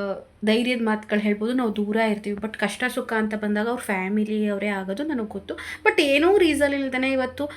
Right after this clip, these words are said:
ಹತ್ತು ಹನ್ನೊಂದು ವರ್ಷದ ಫ್ರೆಂಡ್‌ಶಿಪ್‌ನ, ಆ, ಕಟ್ ಮಾಡ್ಬೇಕು ಅಂತ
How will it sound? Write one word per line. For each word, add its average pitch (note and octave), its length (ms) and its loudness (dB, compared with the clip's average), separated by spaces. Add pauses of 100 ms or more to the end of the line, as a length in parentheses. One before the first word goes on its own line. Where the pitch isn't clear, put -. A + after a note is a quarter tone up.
(140)
ಹತ್ತು A#3+ 320 0
ಹನ್ನೊಂದು C4 260 4
ವರ್ಷದ B3+ 300 -4
ಫ್ರೆಂಡ್‌ಶಿಪ್‌ನ, A#3+ 600 0 (340)
ಆ, A3 100 -4
ಕಟ್ A#3+ 360 -2
ಮಾಡ್ಬೇಕು A#3 600 0
ಅಂತ A3 160 0